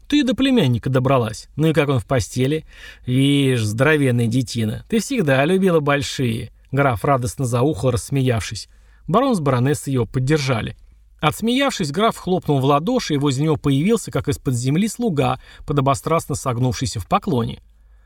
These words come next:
Влад отметил, что слуга не перешёл заветной границы в три метра.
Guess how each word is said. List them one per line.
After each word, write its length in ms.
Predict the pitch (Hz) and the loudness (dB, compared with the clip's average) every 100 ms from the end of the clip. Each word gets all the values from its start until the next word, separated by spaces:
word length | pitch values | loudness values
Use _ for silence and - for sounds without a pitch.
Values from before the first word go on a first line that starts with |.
| _ | _
Влад 320 | 127 143 139 | 0 2 4
отметил, 440 | - - 170 170 143 | 0 0 -2 0 -2
что 160 | - | -2
слуга 320 | 135 151 147 156 | -4 -2 0 0
не 120 | 151 | 0
перешёл 380 | 160 160 - 127 | -2 -4 -2 -2
заветной 440 | 131 131 127 135 | 0 0 0 -2
границы 420 | 127 131 143 - | 0 0 0 -4
в 60 | - | -8
три 180 | 165 208 | -2 0
метра. 400 | 127 98 120 | 0 -2 -10